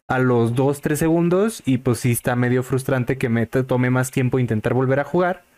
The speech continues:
que, que la cosa esa. Yo creo que sería mejor, en vez de tener el contador tres, dos, uno, cero antes de iniciar la partida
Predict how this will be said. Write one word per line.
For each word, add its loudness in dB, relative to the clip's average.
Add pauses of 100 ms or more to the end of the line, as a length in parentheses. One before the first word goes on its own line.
(460)
que, 2 (840)
que 0
la 2
cosa 0
esa. 0
Yo 2
creo 0
que -2 (440)
sería 0
mejor, 0
en 0
vez 0
de -2
tener 0
el 0
contador 0
tres, -2
dos, 0
uno, 2
cero 0
antes 0
de 2
iniciar 0
la 0
partida -2